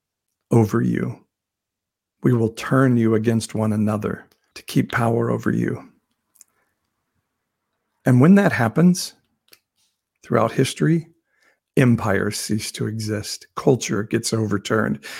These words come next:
If you want to know what that looks like, read the book of Jeremiah from the Hebrew Torah.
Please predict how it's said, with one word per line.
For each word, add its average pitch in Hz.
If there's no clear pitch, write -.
If 123
you 120
want 165
to 147
know 127
what 120
that -
looks 120
like, 104
read 117
the 117
book 113
of 110
Jeremiah 110
from 113
the 117
Hebrew 113
Torah. 98